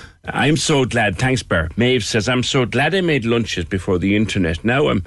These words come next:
still making lunches, but giving my daughter what she'll eat. I don't mind, I don't mind that Instagram stuff. They're probably getting the leftovers for their dinner. It's all fake." My daughter, now this is a serious one. Last year, my daughter's school gave them ten minutes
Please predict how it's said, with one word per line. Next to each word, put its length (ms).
still 280
making 420
lunches, 460
but 140
giving 400
my 100
daughter 360
what 260
she'll 300
eat. 280
I 40
don't 160
mind, 240
I 80
don't 100
mind 180
that 200
Instagram 580
stuff. 420
They're 100
probably 260
getting 320
the 60
leftovers 540
for 160
their 140
dinner. 340
It's 160
all 180
fake." 560
My 100
daughter, 260
now 140
this 280
is 100
a 80
serious 500
one. 320
Last 340
year, 100
my 120
daughter's 340
school 320
gave 220
them 160
ten 300
minutes 360